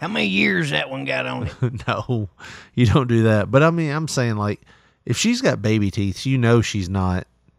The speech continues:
Speaker 2: she's not thirty.
Speaker 1: Right.
Speaker 2: That,
Speaker 1: And
Speaker 2: I
Speaker 1: I
Speaker 2: mean
Speaker 1: don't think, I, I think there's probably some other thing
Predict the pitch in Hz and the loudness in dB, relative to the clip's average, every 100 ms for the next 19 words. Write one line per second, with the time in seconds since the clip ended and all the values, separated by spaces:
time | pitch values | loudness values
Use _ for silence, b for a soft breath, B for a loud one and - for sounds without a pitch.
0 | _ _ _ _ _ _ 117 131 107 101 | _ _ _ _ _ _ -14 -8 -4 -4
1 | - - 90 85 85 - _ - 147 135 | -4 -4 -2 -4 -8 -12 _ -6 -2 0
2 | 117 107 123 165 170 190 202 160 156 156 | -2 -6 0 0 2 2 2 0 -2 -4
3 | 143 117 _ _ _ _ _ _ 143 135 | -4 -8 _ _ _ _ _ _ -16 -6
4 | 165 - 180 139 143 135 156 147 139 - | -6 -4 -6 -4 -6 -4 -4 -4 -6 -8
5 | 139 135 113 123 131 135 139 147 147 | -6 -6 -6 -8 -8 -8 -6 -6 -8